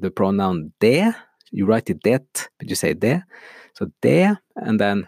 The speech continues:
"nice" in plurals, fine, det fine, and then the house, huset. Det fine huset. And for the plurals, you would say, you start with "de", always,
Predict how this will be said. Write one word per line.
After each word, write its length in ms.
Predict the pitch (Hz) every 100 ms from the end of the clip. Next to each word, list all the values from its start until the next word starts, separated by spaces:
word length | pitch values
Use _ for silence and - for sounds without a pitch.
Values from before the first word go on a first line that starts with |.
| -
"nice" 460 | 92 113 143 143
in 80 | 117
plurals, 640 | - 131 139 180 175 - - _ _ _ -
fine, 720 | - - 120 104 87 98 156 165 _ _ _
det 240 | 101 107
fine, 560 | - 120 98 90 156 220 _ _ - _ -
and 140 | 104
then 280 | 101 101 101 -
the 180 | 92 113
house, 480 | - 135 - - - -
huset. 440 | - - - - - _ - - - _ _ _ _ _ _ _ -
Det 320 | 123 165 160
fine 420 | - - 127 92 98
huset. 460 | - 76 - - - _ _ _ _ _ _ _ _ _ _ _ _
And 100 | -
for 80 | 160
the 80 | -
plurals, 460 | 170 175 175 - - - - - - _ _ _ _
you 140 | 107
would 180 | 104 107
say, 440 | - 107 101 101 95 _ _
you 80 | 107
start 260 | - 101
with 220 | 90 85
"de", 340 | 87 135 202 220 -
always, 520 | 123 135 180 190 -